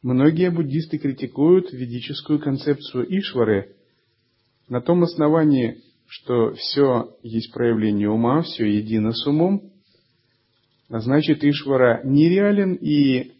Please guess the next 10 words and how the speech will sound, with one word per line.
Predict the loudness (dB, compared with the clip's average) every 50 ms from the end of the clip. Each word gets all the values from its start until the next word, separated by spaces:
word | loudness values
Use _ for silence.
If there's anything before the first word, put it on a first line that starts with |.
| _ _ _ _ _ _ _ _ _ _ _ _ _ _
преданность | 4 6 6 6 6 4 -2 -2 -2 -4 -4 -4
Ишваре, | -4 -4 -2 -2 -2 -2 -2
поклонение | -2 -4 -8 -2 -2 0 0 0 0 0 0 0 0 0 0 0 -4 -4
Ишваре | -4 -4 -2 0 0 2 0 -2 -4 -6
не | -4 2 2 2
нужна. | 2 2 -2 -4 -8 -10 -12 -14 -16 _ _ _ _ _ _ _ _ _ _ _ _ _ _ _ _ _ _ _ _ _ _ _ _ _ _ _ _ _ _ _ _ _ _ _ _ _ _ _ _ _ _ -4
Но | 0 2
на | 2 2
самом | 2 0 0 0 0 -2 -2 0
деле | 2 2 2 4 2 0 -2 -6 -10